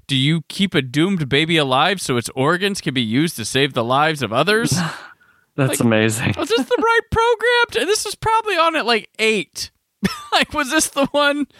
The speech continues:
Speaker 1: to throw that on? But then, and then it comes back with, "Stay tuned for Julie Andrews and the Sound of Christmas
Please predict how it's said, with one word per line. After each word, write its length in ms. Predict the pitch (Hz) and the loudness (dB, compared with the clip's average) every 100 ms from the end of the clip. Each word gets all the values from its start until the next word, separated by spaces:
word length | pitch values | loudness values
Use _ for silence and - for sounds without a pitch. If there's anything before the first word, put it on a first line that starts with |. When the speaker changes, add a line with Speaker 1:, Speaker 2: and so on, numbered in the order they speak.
| - - - _ | -20 -20 -20 _
Speaker 1:
to 140 | - - | -10 -6
throw 240 | 254 233 | -2 0
that 160 | 233 226 | 0 0
on? 420 | 233 240 226 208 _ _ _ _ _ _ _ | 0 0 -2 -8 _ _ _ _ _ _ _
But 160 | 220 220 | -4 0
then, 160 | 226 | 0
and 200 | 185 208 | 0 0
then 100 | 226 | 0
it 80 | 226 | -2
comes 180 | 208 185 | -4 -4
back 200 | 196 190 | -2 -2
with, 140 | 175 | -4
"Stay 300 | - 196 247 | -2 -2 -2
tuned 320 | - 262 285 | 0 -2 -2
for 100 | 220 | -4
Julie 480 | 165 151 233 302 311 | -4 -2 -2 0 0
Andrews 540 | 285 330 330 359 359 294 | 2 0 0 0 0 -2
and 200 | 175 170 | 0 0
the 120 | 143 131 | 0 -2
Sound 440 | - 226 262 254 | 0 0 0 0
of 140 | 269 | -6
Christmas 640 | - 190 185 - 113 - | -2 -2 -2 -2 -4 -6